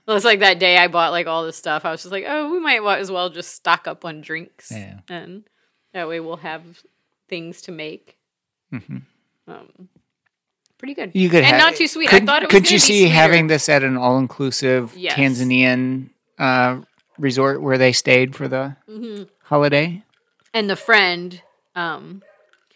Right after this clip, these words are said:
Speaker 1: it feels like it would fit her theme of being, like, very
Speaker 2: Mm-hmm.
Speaker 1: extravagant and fancy 'cause it's all
Speaker 2: Yeah.
Speaker 1: pink and bubbly and
Speaker 2: Yeah.
Speaker 1: celebratory.
Speaker 2: Mm-hmm.
Speaker 1: So.
Speaker 2: Yep.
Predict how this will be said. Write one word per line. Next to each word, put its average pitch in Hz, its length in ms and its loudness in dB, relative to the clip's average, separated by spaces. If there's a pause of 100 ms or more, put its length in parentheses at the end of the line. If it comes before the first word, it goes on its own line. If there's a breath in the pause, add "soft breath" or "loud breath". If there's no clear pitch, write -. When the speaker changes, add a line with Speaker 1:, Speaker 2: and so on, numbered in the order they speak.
(320)
Speaker 1:
it 214 160 -2
feels 214 300 2
like 202 80 2
it 185 40 -2
would 175 120 -6
fit - 280 -6
her 185 140 -6
theme 170 380 -12
of 160 160 -20
being, 151 300 -12
like, 156 200 -14
very 170 520 -6
Speaker 2:
Mm-hmm. 120 80 -10
Speaker 1:
extravagant 117 720 -8
and 180 80 -20
fancy - 600 -20
'cause 247 140 -20
it's - 140 -16
all 202 60 -6
Speaker 2:
Yeah. 165 180 -4
Speaker 1:
pink - 260 -20
and - 160 -20
bubbly - 560 -18 (100)
and - 120 -20 (180)
Speaker 2:
Yeah. 135 200 -10
Speaker 1:
celebratory. 120 680 -12 (240)
Speaker 2:
Mm-hmm. 110 140 -8
Speaker 1:
So. 95 380 -16 (1900)
Speaker 2:
Yep. 190 260 -2